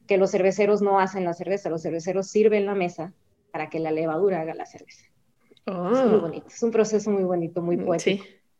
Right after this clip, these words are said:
Speaker 2: <laughs> Y fíjate
Speaker 1: Pero
Speaker 2: que por
Speaker 1: sí.
Speaker 2: eso, por eso a mí me daba como, no sé, precaución, bueno, sentía precaución con las cervezas caseras, porque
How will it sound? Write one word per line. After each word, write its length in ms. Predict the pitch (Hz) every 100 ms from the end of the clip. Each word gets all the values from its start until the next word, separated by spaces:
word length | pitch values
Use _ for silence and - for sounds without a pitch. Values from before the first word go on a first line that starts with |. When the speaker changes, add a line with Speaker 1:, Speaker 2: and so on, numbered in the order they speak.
| _
Speaker 2:
<laughs> 760 | 254 254 269 240 240 214 - 214 - - -
Y 120 | 214
fíjate 320 | 240 254 214
Speaker 1:
Pero 120 | 185 180
Speaker 2:
que 60 |
por 120 | 165
Speaker 1:
sí. 80 | 175
Speaker 2:
eso, 380 | 208 214 196 - - - -
por 100 | 190
eso 140 | 196 214
a 40 |
mí 120 | 208
me 140 | 208 185
daba 640 | 170 180 165 - 185 185 208 _ _ -
como, 520 | - 160 151 143 147
no 140 | 160 156
sé, 640 | - - - - - - - _ 226 -
precaución, 720 | 185 175 156 160 - 190 233
bueno, 200 | 220 175
sentía 300 | 180 185 185
precaución 880 | 196 190 151 165 160 160 165 - - _ -
con 200 | 190 156
las 120 | 160
cervezas 460 | 170 170 170 180
caseras, 460 | - 151 160 175 202
porque 540 | 190 180 170 165 190